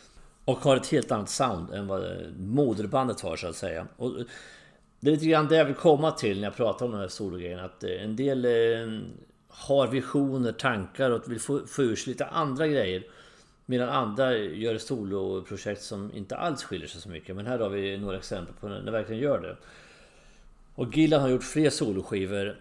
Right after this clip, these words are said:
Inte bara då under namnet Gillan. För det var, det var ju mera, det räknas ju inte riktigt in här. Där han, eh,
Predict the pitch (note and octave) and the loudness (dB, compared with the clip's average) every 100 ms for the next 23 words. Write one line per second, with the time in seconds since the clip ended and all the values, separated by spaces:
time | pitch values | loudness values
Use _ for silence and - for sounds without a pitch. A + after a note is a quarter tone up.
0 | - - B2+ C#3 B2+ D3 C3+ D3 A#2+ G#2 | -18 -8 -4 0 4 6 8 6 4 2
1 | G#2+ G#2 G#2+ G#2 G2+ - C3+ A#2 G2+ A2+ | 0 -2 -4 -4 -6 -2 -2 0 -4 -6
2 | A#2+ A#2+ A#2 B2+ A#2 G#2 G2+ G2 G2+ C3 | -2 0 2 4 2 4 2 2 0 0
3 | B2 A2+ - A2 G#2 F#2+ G#2+ G2+ G2+ A#2+ | 0 -2 -8 -6 -8 -8 -6 -6 -4 -2
4 | F#2+ F2 F#2 G2 F#2+ G2 G2 F#2+ | -2 -4 -8 -8 -6 -6 -6 -8